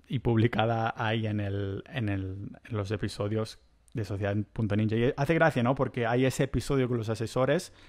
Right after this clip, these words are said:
que no funcionó porque, ah,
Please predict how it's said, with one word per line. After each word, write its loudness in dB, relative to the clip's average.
que -2
no 6
funcionó 6
porque, -2
ah, -16